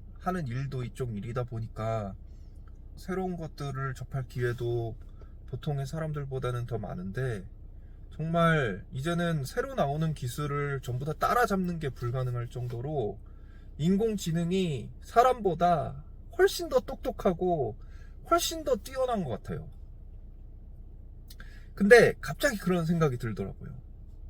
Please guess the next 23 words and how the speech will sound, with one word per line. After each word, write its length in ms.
절대로 840
인공지능이 920
할 160
수 140
없는 240
것. 160
갑자기 280
생각났어요. 580
몇 180
년 260
전에 680
예측한 560
글들을 420
보면 520
앞으로 320
인공지능이 760
발전해도 760
절대로 520
할 160
수 140
없는 380
것들이라고 1040
하면서 560